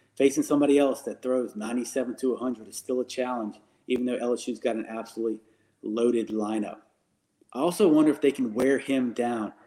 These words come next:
get his pitch count up, foul off a lot of pitches. I have no idea how good his breaking stuff is.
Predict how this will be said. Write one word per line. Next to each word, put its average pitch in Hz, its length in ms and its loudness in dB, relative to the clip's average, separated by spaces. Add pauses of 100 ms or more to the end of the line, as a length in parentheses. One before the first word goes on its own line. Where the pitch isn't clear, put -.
(160)
get 131 100 4
his 120 160 -4
pitch - 300 -2
count 131 260 0
up, 123 280 0 (300)
foul 131 280 2
off 127 240 0
a 135 40 0
lot 127 200 0
of 117 80 -6
pitches. 135 420 2 (220)
I 131 80 -2
have 120 120 -2
no 135 200 2
idea 131 300 2
how 123 120 -4
good 113 180 -2
his 107 120 -8
breaking 107 400 -6
stuff - 280 -4
is. 165 300 0